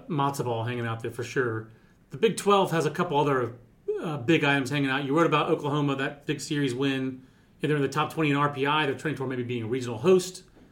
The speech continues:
Uh, obviously, a couple weeks going on here, but to, to determine that. But Baylor, guys,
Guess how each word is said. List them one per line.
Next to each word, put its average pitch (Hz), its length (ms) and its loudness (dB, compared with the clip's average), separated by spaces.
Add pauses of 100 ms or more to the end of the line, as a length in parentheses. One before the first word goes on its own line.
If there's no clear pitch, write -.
(240)
Uh, 151 40 -4
obviously, 123 560 -2
a - 20 -8
couple 127 260 -10
weeks 131 200 -2
going 135 240 -2
on 127 180 -4
here, 131 120 0
but 131 200 -6 (460)
to, 151 100 -2
to 147 140 -6
determine 151 380 0
that. 131 180 -2
But - 160 -4 (520)
Baylor, 180 380 6
guys, 135 600 -4